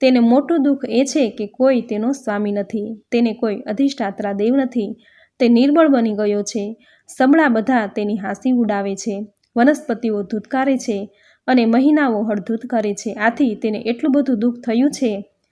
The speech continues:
આવી રીતે જીવ્યાથી મરવું ભલું. આમ ગણી તે મરવા તત્પર થયો હતો, પરંતુ આવી રીતે મરવું તે કાયરનું કામ છે, એમ સમજી તે દુઃખ સહન કરતો રહ્યો. તેવામાં કોઈ દયાળુએ તેને મારી પાસે મોકલ્યો.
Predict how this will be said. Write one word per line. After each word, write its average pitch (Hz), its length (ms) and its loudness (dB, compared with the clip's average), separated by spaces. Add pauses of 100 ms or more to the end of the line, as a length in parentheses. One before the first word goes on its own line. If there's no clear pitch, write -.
(160)
આવી 262 220 2
રીતે 285 280 0
જીવ્યાથી 233 540 -2
મરવું 214 340 -2
ભલું. 208 420 -4 (320)
આમ 294 240 6
ગણી 285 260 6
તે 233 160 -2
મરવા 220 360 0
તત્પર 208 380 -4
થયો 220 340 -2
હતો, 220 420 -8 (460)
પરંતુ 269 320 4
આવી 247 300 2
રીતે 330 280 2
મરવું 247 440 2
તે 214 160 -6
કાયરનું 226 480 0
કામ 220 260 -2
છે, 208 400 -6 (300)
એમ 226 120 0
સમજી 247 460 2
તે 214 180 -2
દુઃખ 240 320 -2
સહન 240 340 0
કરતો 208 320 -4
રહ્યો. 208 480 -4 (420)
તેવામાં 294 420 4
કોઈ 226 240 0
દયાળુએ 233 680 2
તેને 214 300 -4
મારી 202 240 -4
પાસે 202 340 -4
મોકલ્યો. 254 680 2